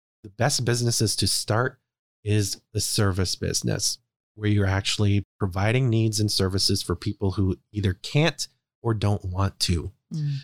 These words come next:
Speaker 1: You'll find more profit in those businesses, whether it's, like I said, cutting grass,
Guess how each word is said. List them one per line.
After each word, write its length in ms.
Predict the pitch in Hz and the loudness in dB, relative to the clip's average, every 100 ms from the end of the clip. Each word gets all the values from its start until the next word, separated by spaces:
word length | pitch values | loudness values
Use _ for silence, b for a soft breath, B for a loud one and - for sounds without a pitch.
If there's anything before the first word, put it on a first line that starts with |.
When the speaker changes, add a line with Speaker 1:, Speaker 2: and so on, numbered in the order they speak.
| - | -8
Speaker 1:
You'll 200 | - 107 | -2 -2
find 420 | 104 117 110 110 | 0 0 2 2
more 220 | 101 113 117 | 2 0 0
profit 760 | - 101 104 - 131 123 - - | -2 0 -2 0 0 0 -4 -4
in 220 | 127 120 | 0 2
those 220 | 120 120 | 2 2
businesses, 680 | 110 117 117 120 - 127 131 | 0 0 2 0 2 0 0
whether 420 | 110 104 101 101 104 | 0 2 2 2 2
it's, 480 | 104 95 - - | 0 0 0 0
like 200 | - 92 | 0 0
I 60 | 92 | 0
said, 320 | 90 90 87 | 0 0 -2
cutting 320 | - 90 87 | -2 0 0
grass, 520 | 90 117 175 160 - | 0 2 2 2 -2